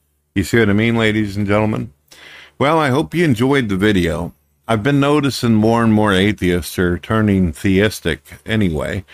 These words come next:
A majority of people on the internet are starting to realize the validity and the credentials of the concept of God. Not everybody's going out to sign up for a religion or whatever, but that's fine.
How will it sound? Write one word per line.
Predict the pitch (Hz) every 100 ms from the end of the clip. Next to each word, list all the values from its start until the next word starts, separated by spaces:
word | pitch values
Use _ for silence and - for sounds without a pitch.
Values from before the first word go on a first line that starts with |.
| - - - - _
A | -
majority | 101 104 117 123 127 113
of | 98
people | 110 98 95
on | 95 92
the | 90
internet | 92 92 92 90
are | 90
starting | 85 - 95 92 92
to | 90 90 87
realize | 104 107 98 87 87 80
the | 90
validity | 85 90 107 104 92 92
and | 90
the | 92
credentials | - 87 95 101 - 90 80
of | 82
the | 87
concept | - 98 90 92 87 -
of | - 78
God. | 98 104 98 - - - - - - _
Not | 123 143
everybody's | 139 123 123 107 107 95
going | 85 101 98
out | 95 92
to | - 90
sign | - 101 92
up | 95 -
for | 101 95
a |
religion | 82 85 87 127 104 92 87
or |
whatever, | 73 82 92 98
but | 113 120
that's | 147 123
fine. | - 85 80 82 127